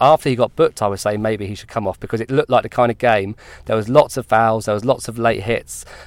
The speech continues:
Uh, it wasn't a particularly dirty game because it was so scrappy. There was lots of balls bouncing around midfield, and we were generally losing that battle. And fair play to Bielik, he was one of the only ones really putting himself in there, and I thought he was one of our better players, but he was giving away so many fouls,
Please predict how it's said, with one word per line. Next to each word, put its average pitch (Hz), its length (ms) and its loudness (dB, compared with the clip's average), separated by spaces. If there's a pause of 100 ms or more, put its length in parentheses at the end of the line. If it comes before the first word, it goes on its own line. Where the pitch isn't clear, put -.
(120)
Uh, 107 140 0
it 147 60 0
wasn't 190 220 -2
a 135 40 -8
particularly 131 260 -2
dirty 143 380 6
game 117 240 2
because 117 200 -6
it 165 80 2
was 127 120 -4
so 143 220 4
scrappy. 104 500 -4
There 98 80 -2
was 107 180 -4
lots 135 220 -2
of - 80 -12
balls 123 260 -2
bouncing 117 320 0
around 113 160 2
midfield, 123 380 -4
and 117 80 -2
we 135 60 -2
were 127 100 -2
generally 127 480 0 (320)
losing 127 300 -2
that 120 120 0
battle. 147 400 0
And 120 180 -2
fair 156 220 2
play 143 180 0
to 113 100 -8
Bielik, 131 300 -2
he - 80 -4
was 123 100 -2
one 151 100 2
of 139 80 -2
the 139 80 0
only 131 140 2
ones 120 220 -2
really 127 320 -2 (380)
putting 127 220 6
himself 123 400 0
in 143 160 2
there, 92 100 2
and 110 100 2
I - 20 4
thought 139 180 -2
he 131 40 0
was 120 60 -2
one 135 100 2
of 120 80 2
our 117 80 6
better 127 260 0
players, 127 360 0
but 123 100 -4
he 117 180 -6
was 131 240 0
giving 127 240 -2
away 113 280 -2
so 127 320 2
many 110 180 0
fouls, 104 480 2